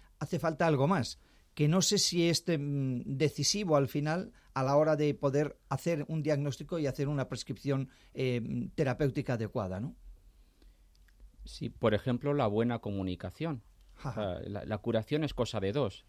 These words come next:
Speaker 1: Claro.
Speaker 2: del médico y del paciente. Y creo que era Marañón también quien decía, escucha al paciente porque te está dando el diagnóstico.
Speaker 1: Ajá.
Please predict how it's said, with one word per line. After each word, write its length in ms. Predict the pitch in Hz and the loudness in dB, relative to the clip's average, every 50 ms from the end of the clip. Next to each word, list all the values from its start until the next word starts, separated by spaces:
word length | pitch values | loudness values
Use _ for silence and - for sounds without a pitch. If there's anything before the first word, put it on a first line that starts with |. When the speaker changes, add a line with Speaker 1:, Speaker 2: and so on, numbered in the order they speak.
| _ - | _ -8
Speaker 1:
Claro. 180 | - 143 123 | -6 -4 -4
Speaker 2:
del 100 | 104 98 | -2 -2
médico 500 | 92 101 131 139 127 - - 156 156 - _ | 0 2 2 0 0 0 -2 -2 -2 -2 _
y 100 | - - | -10 -4
del 180 | 107 107 101 - | -4 -2 -4 -2
paciente. 640 | - 95 95 - 120 135 143 139 127 92 82 82 - - - - - - - - - - | -2 -4 -2 0 0 0 0 0 -2 -4 -6 -6 -8 -16 -20 -20 -20 -20 -20 -20 -12 -2
Y 880 | - 139 131 131 127 123 120 117 113 110 110 104 101 101 101 95 90 90 90 - - _ _ _ | 0 2 2 4 4 4 4 4 4 2 2 2 0 0 -2 -4 -6 -8 -10 -12 -16 _ _ _
creo 300 | - 123 127 143 147 143 | -4 -2 0 0 -2 -2
que 100 | - 156 | -4 -4
era 220 | 147 143 135 123 - - | -2 -2 -2 -4 -4 -4
Marañón 520 | 120 110 107 95 92 92 92 101 107 104 | -2 -2 0 0 0 0 0 -2 -2 -2
también 360 | - 104 98 98 104 107 110 | -2 -4 -2 -2 0 -2 -2
quien 180 | - - 104 95 | 0 -2 -2 -2
decía, 520 | 92 95 95 - - 127 127 131 135 - - 120 - - - - - | -2 -4 -4 -4 -4 -2 -2 -2 -2 -4 -8 -12 -14 -16 -20 -20 -6
escucha 760 | - 127 - - - 147 147 139 - - 160 156 156 151 - - - - _ _ - | -6 -6 -6 -4 -4 -4 -4 -4 -2 -2 0 0 0 -2 -4 -8 -20 -20 _ _ -6
al 220 | 143 143 131 127 | -4 -2 -2 0
paciente 540 | - 123 120 - 143 143 143 143 - 156 147 | 0 -2 -2 0 0 0 0 0 -2 -4 -2
porque 260 | - 139 127 - 123 | -2 -4 -2 -2 -2
te 100 | - 113 | -2 -2
está 200 | 107 - 127 120 | -4 -2 -2 0
dando 200 | 117 120 120 123 | 0 0 0 -2
el 80 | 117 107 | -2 0
diagnóstico. 760 | 107 101 95 87 92 92 87 - - - 82 - 87 90 - - - _ _ _ _ - - | -2 -2 -2 -2 -2 -4 -6 -6 -8 -12 -12 -12 -14 -16 -16 -20 -20 _ _ _ _ -18 -18
Speaker 1:
Ajá. 220 | 135 - - - | -16 -14 -14 -16